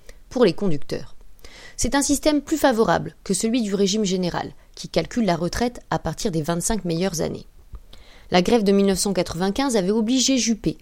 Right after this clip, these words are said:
à remballer sa réforme des retraites concernant la fonction publique et les régimes spéciaux, S N C F, R A T P, E D F, G D F. Mais le gouvernement est repassé à l'attaque dès qu'il a pu. En deux mille trois,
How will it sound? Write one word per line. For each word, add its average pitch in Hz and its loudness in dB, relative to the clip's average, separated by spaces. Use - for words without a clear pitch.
à 160 0
remballer 214 2
sa 196 0
réforme 208 0
des 190 2
retraites 202 -2
concernant 185 -2
la 165 0
fonction 180 -6
publique 156 -8
et 160 0
les 165 -2
régimes 175 -2
spéciaux, - -2
S 180 4
N 170 2
C 180 2
F, - -14
R 170 2
A 165 2
T 165 -4
P, 190 2
E 185 4
D 170 4
F, 165 -6
G 156 0
D 147 0
F. - -18
Mais 180 2
le 196 6
gouvernement 277 4
est 240 4
repassé 240 4
à 220 4
l'attaque - -2
dès 180 0
qu'il 170 -4
a 156 0
pu. - -20
En 175 0
deux 170 2
mille 196 2
trois, 254 -2